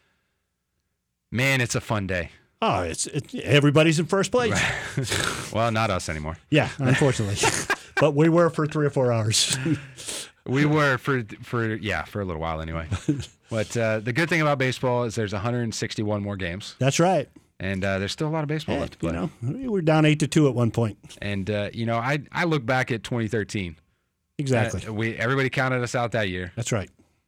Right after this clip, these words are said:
Speaker 1: And look what
Speaker 2: And
Speaker 1: happened.
Speaker 2: look what happened, so, yeah.
Speaker 1: So, uh, I wanna ask you, man, of course, uh, Detroit Tigers being, being the local team here,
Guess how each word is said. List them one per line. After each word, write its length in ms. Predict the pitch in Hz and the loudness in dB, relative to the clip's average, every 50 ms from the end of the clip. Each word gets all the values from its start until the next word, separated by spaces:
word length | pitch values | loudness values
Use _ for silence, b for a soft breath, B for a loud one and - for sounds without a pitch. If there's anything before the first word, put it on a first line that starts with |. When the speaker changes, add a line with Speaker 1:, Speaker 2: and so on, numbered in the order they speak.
| _ _ _ _ _ | _ _ _ _ _
Speaker 1:
And 140 | - - 82 | -14 -8 -4
look 180 | 92 104 107 - | -4 -2 -2 0
what 100 | 117 101 | -2 0
Speaker 2:
And 60 | 98 | 0
Speaker 1:
happened. 200 | 92 107 113 113 | 0 0 0 0
Speaker 2:
look 140 | 123 127 - | 0 2 2
what 120 | 143 139 | 2 2
happened, 380 | 131 117 104 90 85 - 95 - | 2 2 0 -2 -4 -8 -8 -8
so, 260 | - - 85 80 82 - _ _ _ _ _ _ _ | -10 -12 -14 -16 -16 -20 _ _ _ _ _ _ _
yeah. 200 | 104 104 101 - - _ _ _ _ _ _ | -10 -10 -10 -10 -14 _ _ _ _ _ _
Speaker 1:
So, 400 | - - 143 135 123 120 120 120 | -4 0 0 2 2 2 2 2
uh, 400 | 123 127 123 120 120 113 113 107 - - | 2 2 4 4 4 2 2 0 -2 -4
I 60 | - 139 | -2 0
wanna 160 | 143 160 160 | 2 2 2
ask 240 | 147 147 139 - - | 2 2 0 0 0
you, 60 | 120 | 0
man, 220 | 117 117 117 120 120 | 2 2 2 2 0
of 80 | - | 0
course, 280 | - 139 127 123 117 - | 0 0 0 0 0 0
uh, 240 | 131 120 120 113 110 | 0 2 2 2 2
Detroit 400 | 104 123 127 - 135 127 123 - | 0 0 -2 0 0 0 0 0
Tigers 440 | - 127 113 120 120 127 123 117 104 | 0 0 2 2 2 2 0 0 0
being, 460 | 113 131 127 123 120 117 113 117 - - 123 | 0 0 2 2 2 0 -2 -4 -6 -6 -2
being 200 | 117 127 131 127 | 0 2 2 2
the 80 | 123 120 | 2 2
local 280 | 120 123 120 - 123 | 2 0 0 -2 -4
team 260 | 110 - 127 123 120 | -2 0 0 0 2
here, 300 | 117 123 120 120 123 127 | 2 2 2 2 0 -2